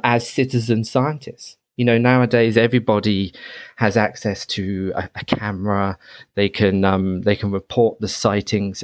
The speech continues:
and this sort of information and, and engagement, it not only provides useful information for us to monitor change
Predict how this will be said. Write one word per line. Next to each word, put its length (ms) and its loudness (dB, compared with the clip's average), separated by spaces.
and 220 0
this 260 0
sort 200 0
of 100 -2
information 720 0
and, 180 -4
and 140 -6
engagement, 760 -2
it 140 2
not 160 6
only 180 4
provides 540 2
useful 500 2
information 600 2
for 140 -4
us 160 -4
to 100 -6
monitor 480 -2
change 680 -4